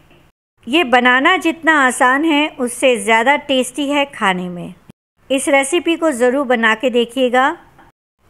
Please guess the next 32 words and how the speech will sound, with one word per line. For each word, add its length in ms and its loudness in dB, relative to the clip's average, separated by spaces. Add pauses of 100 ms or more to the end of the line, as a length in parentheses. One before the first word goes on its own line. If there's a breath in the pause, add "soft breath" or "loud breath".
और 180 2 (180)
पसंद 420 2
आए 280 2
तो 200 0 (120)
इस 220 0
वीडियो 340 2
को 160 -2
लाइक 440 0
ज़रूर 300 -2
कीजिएगा। 500 -6 (760)
क्या 160 0
आपने 440 0
मेरे 240 0
चैनल 360 -2
को 140 -4
सब्सक्राइब 680 -2
किया 200 0
है? 240 -4 (560 soft breath)
प्लीज 240 -2
सब्सक्राइब 640 -2
ज़रूर 280 -2
कीजिएगा 560 -2
ताकि 360 -4
आने 380 -2
वाले 260 0
हर 220 -4
वीडियो 360 -2
के 180 -2
नोटिफिकेशन 800 -4
आपको 300 -4
मिल 220 -4
जाएंगे। 460 -10